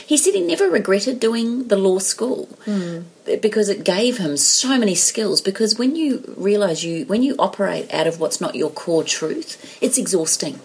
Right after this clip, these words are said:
Speaker 2: Oh, God.
Speaker 1: It's actually
Speaker 2: And
Speaker 1: exhausting.
Speaker 2: so stressful.
Speaker 1: Incredibly, because,
Speaker 2: Mm.
Speaker 1: and you may not even realise you're doing it, but when you're doing that constantly,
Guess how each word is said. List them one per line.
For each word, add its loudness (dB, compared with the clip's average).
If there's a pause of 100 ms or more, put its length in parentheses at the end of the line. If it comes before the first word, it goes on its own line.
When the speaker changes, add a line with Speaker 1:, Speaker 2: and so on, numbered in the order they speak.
Speaker 2:
Oh, 0
God. -4
Speaker 1:
It's 0
actually -4
Speaker 2:
And -2
Speaker 1:
exhausting. -2
Speaker 2:
so 0
stressful. -4 (160)
Speaker 1:
Incredibly, 2
because, 0
Speaker 2:
Mm. -4
Speaker 1:
and 2
you 2
may 0
not 0
even 0
realise 0
you're -8
doing 0
it, -12 (120)
but 2
when 2
you're 0 (140)
doing 0
that -4
constantly, -2